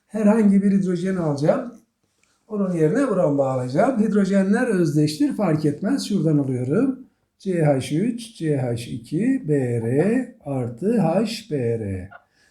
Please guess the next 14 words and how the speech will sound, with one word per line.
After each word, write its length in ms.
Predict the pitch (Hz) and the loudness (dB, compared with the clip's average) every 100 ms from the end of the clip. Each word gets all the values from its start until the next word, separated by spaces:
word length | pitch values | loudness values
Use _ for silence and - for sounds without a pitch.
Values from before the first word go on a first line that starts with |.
| _ | _
Böylece 680 | 208 180 147 131 165 240 269 - | 0 2 4 4 2 2 0 -2
etil 520 | 180 165 190 254 220 | -4 0 0 2 0
bromür 340 | 165 160 196 | 0 2 2
oluşur. 720 | 156 104 101 113 98 - - - | 2 -2 -8 -8 -12 -14 -18 -16
Etil 480 | 131 - 180 220 127 | -14 -8 -6 -4 -6
bromür. 540 | 117 98 92 - - _ _ _ _ _ _ _ _ _ - - _ _ _ _ _ _ _ _ - | -6 -6 -8 -12 -20 _ _ _ _ _ _ _ _ _ -20 -20 _ _ _ _ _ _ _ _ -8
Ya 160 | 185 | -4
da 200 | 165 220 | 0 0
monobrom 640 | 226 175 156 135 156 240 208 | 2 2 0 0 0 2 2
etan 420 | 151 139 101 95 | 0 -2 -4 -6
şeklinde 560 | - 160 147 139 131 | -8 -8 -6 -6 -4
de 60 | 170 | -2
adlandırabiliriz. 1040 | 202 139 127 135 226 151 113 107 98 - - | -2 -2 -4 -2 0 0 -2 -6 -8 -10 -10
Monobrom 960 | 147 131 139 123 131 160 226 233 - | -8 -6 -8 -8 -4 0 0 -2 -8